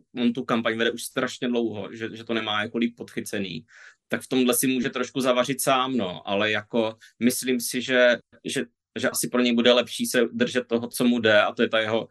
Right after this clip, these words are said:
úsporná i komunikační strategie, protože to tež vlastně platí o tom Babišovi, že on tě zaujme první minutu až dvě, ale čím díl Babiš mluví, tím je to vlastně celý strašnější, jakože, že,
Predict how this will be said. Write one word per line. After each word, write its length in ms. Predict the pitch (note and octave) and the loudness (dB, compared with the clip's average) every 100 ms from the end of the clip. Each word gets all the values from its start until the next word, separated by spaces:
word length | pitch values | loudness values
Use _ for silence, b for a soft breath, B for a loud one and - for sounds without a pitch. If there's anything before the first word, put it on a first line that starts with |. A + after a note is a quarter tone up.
| _ _ | _ _
úsporná 600 | - A2+ - A2+ G#2+ G#2+ | -8 -6 0 0 2 0
i 140 | G#2 A2+ | 0 0
komunikační 680 | A#2 A2 G#2+ G#2+ G2+ A#2 | 0 0 0 -2 -2 0
strategie, 680 | A2+ - A2 G#2+ G#2 G2 F#2+ - b b - | 0 0 -2 -2 0 2 2 -2 b b -4
protože 540 | A2+ A#2 A2 A#2 A#2 | -2 0 4 4 4
to 80 | - | 0
tež 200 | A#2+ A#2+ | 2 2
vlastně 280 | B2 A#2+ C#3 | 2 0 2
platí 340 | - A#2+ A#2 | 2 0 2
o 60 | G#2+ | 0
tom 120 | B2 | 4
Babišovi, 520 | A#2+ A2+ A#2 B2 G2 | 4 2 0 -2 -2
že 100 | F#2 | -2
on 220 | G2+ G#2 G2+ | -4 -4 -2
tě 100 | A2+ | 0
zaujme 420 | A#2+ G#2+ A2 G#2+ | 0 0 0 0
první 360 | - A2 A2 | 0 0 0
minutu 380 | A2 A2 G#2+ A2 | 0 -2 -2 -2
až 140 | G2 A2+ | -2 -2
dvě, 240 | G#2+ G#2 | 2 2
ale 160 | G2+ G#2 | 2 -2
čím 220 | - A#2+ | 2 4
díl 140 | A2+ G#2 | 4 0
Babiš 300 | G#2+ G#2+ A2+ | -2 -4 -4
mluví, 380 | A2+ G#2 G#2 - b b _ - | -2 0 -2 -6 b b _ -6
tím 100 | A2 | -2
je 60 | A2+ | 0
to 120 | A#2 | 0
vlastně 280 | A2+ - A#2+ | -2 -2 -2
celý 180 | B2+ B2+ | 0 -2
strašnější, 760 | - A2+ - A2 A#2 A#2 G#2 | -2 -2 -2 -2 -2 -2 -4
jakože, 540 | G2 F2+ G#2 G2 F#2+ F#2+ F2 | -4 -4 -8 -4 -4 -6 -10
že, 160 | G2 | -10